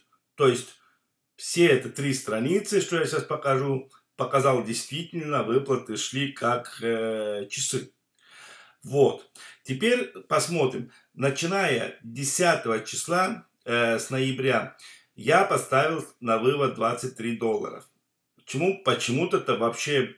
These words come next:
без суда и следствия мне его отказали. Ну, я думал, мало ли,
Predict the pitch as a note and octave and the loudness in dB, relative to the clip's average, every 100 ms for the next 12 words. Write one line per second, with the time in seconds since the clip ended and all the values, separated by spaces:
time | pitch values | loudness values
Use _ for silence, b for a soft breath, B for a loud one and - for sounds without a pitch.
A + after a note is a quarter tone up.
0 | _ - C3 C3 B2+ - C3 C3+ B2 A#2 | _ -6 0 0 0 -4 0 2 2 0
1 | F#3 G3+ G3 - C#3 A#2+ B2 D#3 C3+ B2 | 2 2 2 -4 0 2 2 0 -2 -2
2 | B2+ B2 - A#2+ A2+ G2+ - E3 C#3+ A2+ | -2 -4 -4 -4 -2 -4 -4 -4 -2 0
3 | A#2 G#2+ G#2+ C3 E3 D#3+ C#3+ C#3 | 0 0 0 2 2 0 -4 -6